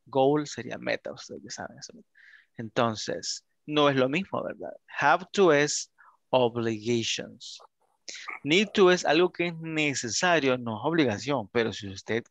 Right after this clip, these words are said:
quiere, por ejemplo, si usted quiere ir a Nueva York, así como hemos hablado, ¿verdad?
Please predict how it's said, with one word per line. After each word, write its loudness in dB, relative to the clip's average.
quiere, 2
por 0
ejemplo, -2
si -8
usted 2
quiere 4
ir 2
a 2
Nueva 0
York, -4
así -8
como -10
hemos -12
hablado, -4
¿verdad? -8